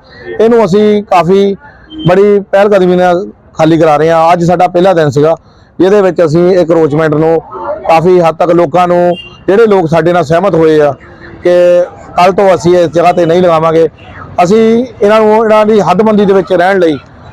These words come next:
ਉੱਥੇ ਤੱਕ ਇਹਨਾਂ ਨੂੰ ਅਸੀਂ ਪੂਰਾ, ਪੂਰਾ ਕਮੇਟੀ ਵੱਲੋਂ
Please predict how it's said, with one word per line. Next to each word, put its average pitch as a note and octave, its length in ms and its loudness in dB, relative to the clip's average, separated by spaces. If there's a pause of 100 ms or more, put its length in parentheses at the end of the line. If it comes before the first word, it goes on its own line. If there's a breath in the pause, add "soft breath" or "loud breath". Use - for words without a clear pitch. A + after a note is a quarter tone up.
ਉੱਥੇ G#3 200 0
ਤੱਕ G3+ 200 0
ਇਹਨਾਂ G#3 380 0
ਨੂੰ G#3 280 0 (440)
ਅਸੀਂ G3 320 2 (600)
ਪੂਰਾ, G3+ 280 2
ਪੂਰਾ G3 240 2
ਕਮੇਟੀ F#3 440 0
ਵੱਲੋਂ G3 360 0